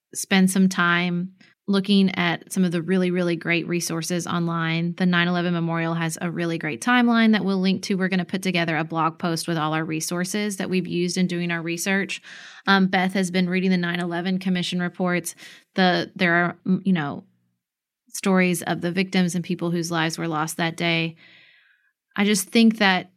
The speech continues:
it's a really powerful and important exercise as American citizens to spend some time grieving and thinking through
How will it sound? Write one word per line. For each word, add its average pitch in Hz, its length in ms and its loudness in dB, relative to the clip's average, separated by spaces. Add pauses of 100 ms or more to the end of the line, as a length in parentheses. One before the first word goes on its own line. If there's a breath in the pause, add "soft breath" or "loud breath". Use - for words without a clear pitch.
(720)
it's 190 180 -2
a 190 80 0
really 185 380 2
powerful 180 1080 -2 (260)
and 180 160 2
important 170 460 -2
exercise 220 800 0
as 175 180 0
American 165 440 0
citizens 170 800 -4 (520)
to - 160 0
spend 180 340 0
some 175 200 -2
time 170 680 -2 (220)
grieving 175 800 2 (100)
and 165 520 -2
thinking 175 420 -2
through 165 640 -2